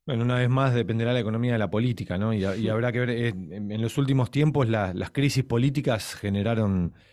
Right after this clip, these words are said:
Speaker 1: eh, estas crisis económicas o, o, o estas corridas o estos, eh, estas desavenencias económicas. Bueno,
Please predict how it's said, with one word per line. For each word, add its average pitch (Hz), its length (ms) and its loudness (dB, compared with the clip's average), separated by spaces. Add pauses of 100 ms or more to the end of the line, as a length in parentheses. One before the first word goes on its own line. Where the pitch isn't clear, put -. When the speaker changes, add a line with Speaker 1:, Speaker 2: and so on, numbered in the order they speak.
(160)
Speaker 1:
eh, 87 540 -4
estas 90 240 -8
crisis 101 360 -4
económicas 101 760 -2
o, 82 80 -6
o, 78 720 -8
o 90 80 -2
estas 85 200 -6
corridas 107 500 -4
o 92 100 -4
estos, 90 360 -8 (500)
eh, 117 200 -2
estas 123 200 -2
desavenencias 117 580 0
económicas. 104 480 0
Bueno, 95 300 -4